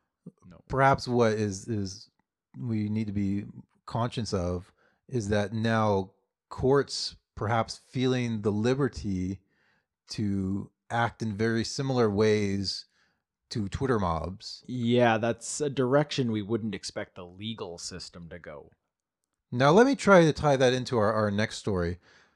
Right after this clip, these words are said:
Speaker 2: Uh, Facebook plans to hire over the next five years, ten thousand Europeans, um, to develop what Zuckerberg calls the metaverse. Uh, and now I'm sure, uh, you can be excused for, for not understanding what the metaverse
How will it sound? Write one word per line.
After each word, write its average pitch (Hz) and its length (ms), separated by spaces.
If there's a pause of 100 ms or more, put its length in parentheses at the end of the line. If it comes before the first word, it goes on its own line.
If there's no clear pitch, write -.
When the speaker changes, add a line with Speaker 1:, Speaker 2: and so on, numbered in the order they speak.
(240)
Speaker 2:
Uh, 98 220
Facebook 214 560
plans 139 800 (100)
to 127 160
hire 117 340
over 113 140
the 113 60
next 147 180
five 123 300
years, 107 240
ten 185 260
thousand 135 600
Europeans, 107 720 (460)
um, 95 480 (300)
to 156 100
develop 139 520
what 123 420
Zuckerberg 135 480
calls 104 420
the 104 120
metaverse. 101 840 (480)
Uh, 92 300
and 123 140
now 131 320
I'm 127 200
sure, 135 320
uh, 123 320
you 117 200
can 135 120
be 131 80
excused 127 500
for, 110 200
for 127 100
not 117 180
understanding 110 680
what 110 220
the - 80
metaverse 117 680